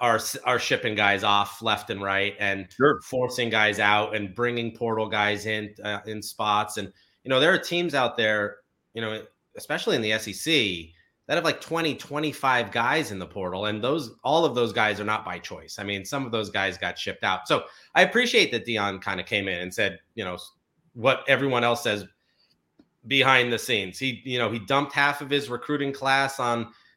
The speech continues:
Speaker 1: day two. He's bringing some guys in. I think Taj McCoy is a talented kid. Asi-, Asad Wasim from Orlando has a lot of connections in that Orlando area. It'll be interesting to see if Deion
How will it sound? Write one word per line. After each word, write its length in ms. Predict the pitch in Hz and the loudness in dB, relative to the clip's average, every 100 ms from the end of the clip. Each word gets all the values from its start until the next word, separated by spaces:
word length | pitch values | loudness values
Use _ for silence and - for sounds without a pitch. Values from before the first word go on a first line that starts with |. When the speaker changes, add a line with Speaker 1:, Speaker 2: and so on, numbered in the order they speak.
| _ | _
Speaker 1:
day 200 | 131 131 | 4 4
two. 480 | 127 170 160 156 147 | 2 2 6 6 4
He's 320 | 135 113 101 - 107 | 0 -6 -8 -18 -16
bringing 420 | 107 143 147 143 | -4 -2 0 -4
some 240 | - 131 | -4 -4
guys 340 | 123 131 131 131 | 0 2 2 0
in. 140 | 131 | 0
I 80 | 123 | 0
think 240 | 123 120 | -2 -4
Taj 280 | 131 127 120 | 0 0 0
McCoy 440 | 120 - 127 127 | -6 -4 0 2
is 160 | 127 117 | 2 0
a 200 | 113 104 - - _ _ | 0 0 -8 -20 _ _
talented 540 | - 156 143 135 135 - | 0 4 4 2 -2 -2
kid. 200 | 147 135 | 0 0
Asi-, 420 | - 139 135 127 | -2 -4 -4 -4
Asad 400 | 117 - 135 139 | -4 2 2 2
Wasim 680 | 131 123 151 143 139 131 - | 0 -2 0 0 0 -2 -8
from 280 | - 113 117 | -8 -8 -6
Orlando 1080 | 123 117 120 127 135 135 135 135 131 127 - _ _ _ - | -6 -4 0 0 2 2 2 4 4 2 -4 _ _ _ -4
has 120 | 120 | -2
a 60 | |
lot 180 | 123 131 | 2 2
of 100 | 127 | 2
connections 760 | - 123 127 135 - 143 135 123 | -2 -2 2 0 0 0 -2 -2
in 80 | 120 | 0
that 160 | 117 | 0
Orlando 420 | 117 117 120 127 | 2 0 0 0
area. 220 | 123 127 123 | 2 2 0
It'll 120 | 110 | -2
be 80 | 113 | -6
interesting 640 | 120 135 151 147 165 156 | -8 -6 -6 -4 0 -2
to 120 | 147 | -2
see 220 | 135 147 139 | -6 0 0
if 160 | 135 | -2
Deion 500 | 135 131 127 123 120 | -4 -2 0 0 -2